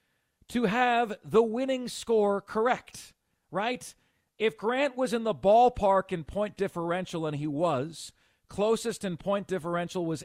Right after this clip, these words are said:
eighteen points. Grant was fourteen points. We put a value on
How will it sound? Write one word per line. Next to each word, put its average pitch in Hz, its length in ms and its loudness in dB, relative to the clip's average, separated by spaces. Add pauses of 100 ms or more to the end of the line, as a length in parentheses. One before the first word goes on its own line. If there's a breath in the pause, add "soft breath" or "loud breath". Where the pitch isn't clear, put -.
eighteen 190 480 -8
points. 151 520 -6 (360 soft breath)
Grant 190 320 -2
was 175 180 -4
fourteen 175 640 -4
points. - 560 -6 (760)
We 214 180 -6
put 277 220 -2
a 247 80 4
value 175 720 -2 (420)
on 202 500 0